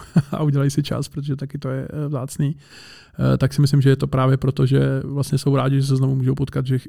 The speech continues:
můžou jako stmelit ten obor a je to spíš o tom, že ty jim připravíš platformu pro to neformální setkání, než že by si tam šli poslechnout nějakou, nějakou, říkám,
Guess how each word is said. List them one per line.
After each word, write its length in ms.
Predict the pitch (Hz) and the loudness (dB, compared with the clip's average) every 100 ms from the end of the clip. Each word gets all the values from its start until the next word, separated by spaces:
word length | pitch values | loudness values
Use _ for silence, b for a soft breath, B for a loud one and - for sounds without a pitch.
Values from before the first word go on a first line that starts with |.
| - | -10
můžou 480 | 143 135 135 143 139 | -12 -8 2 4 4
jako 420 | 135 - 135 127 | 2 0 0 -2
stmelit 420 | - - 135 139 | -2 2 2 2
ten 160 | - 135 | 2 0
obor 360 | 131 131 135 131 | 2 0 0 0
a 60 | |
je 60 | 135 | -2
to 100 | 135 | -4
spíš 320 | - 139 - | -2 -2 0
o 100 | 139 | -2
tom, 180 | 139 135 | 0 2
že 200 | 135 135 B B B B | 2 0 B B B B
ty 80 | - | 4
jim 100 | 139 | 4
připravíš 520 | 143 139 135 131 135 | 4 0 2 2 0
platformu 480 | - 131 - 139 131 | 0 -2 0 0 2
pro 140 | 131 135 | 0 2
to 120 | 139 | 2
neformální 500 | 131 143 135 135 135 | 4 4 4 4 2
setkání, 560 | 131 - 127 120 117 | -2 -4 -2 0 -2
než 240 | 123 123 123 | 0 0 4
že 140 | 131 | 2
by 160 | 123 127 | 2 0
si 100 | 135 | -2
tam 140 | 135 | -2
šli 180 | 127 - | -2 -4
poslechnout 440 | - 139 139 - 123 | -4 -6 -8 -6 -6
nějakou, 540 | 123 131 120 127 131 131 | -6 -6 -6 -6 -6 -6
nějakou, 360 | 131 143 139 | -6 -6 -8
říkám, 400 | 135 139 123 123 | -8 -8 -6 -8